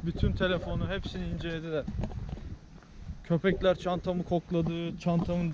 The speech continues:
deliğine, her yerine, kameramı falan, her şeyime baktılar. Tabii bir şey bulamadılar ama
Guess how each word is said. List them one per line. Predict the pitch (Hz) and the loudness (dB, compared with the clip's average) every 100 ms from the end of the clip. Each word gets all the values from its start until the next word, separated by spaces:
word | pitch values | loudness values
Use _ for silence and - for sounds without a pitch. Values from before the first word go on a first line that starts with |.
| 143 | 4
deliğine, | 165 170 170 165 | 6 6 6 8
her | 180 170 | 8 10
yerine, | 170 165 160 160 151 | 8 6 2 2 0
kameramı | 180 170 170 170 165 | 0 -2 -2 -2 -2
falan, | 160 165 165 | -4 -4 -4
her | 170 | -4
şeyime | - 175 170 | -2 -2 -2
baktılar. | 160 156 - 165 160 - - - - - - - | -4 -4 -4 -4 0 2 2 0 -4 -2 2 2
Tabii | 175 160 | 2 0
bir | 170 | -2
şey | 180 | 0
bulamadılar | 165 175 180 143 135 147 | 0 0 -2 -2 0 0
ama | 156 151 | 0 -2